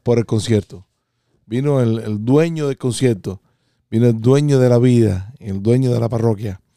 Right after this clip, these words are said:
Y pusimos a Jesucristo en el altar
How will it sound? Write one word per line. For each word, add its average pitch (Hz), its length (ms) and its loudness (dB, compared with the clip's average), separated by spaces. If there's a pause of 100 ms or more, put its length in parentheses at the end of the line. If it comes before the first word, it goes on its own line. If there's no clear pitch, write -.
(580)
Y 110 120 -8 (240)
pusimos 123 680 -2 (480)
a 117 100 -4
Jesucristo 120 640 0
en 139 80 -2
el 131 80 0
altar 117 460 -4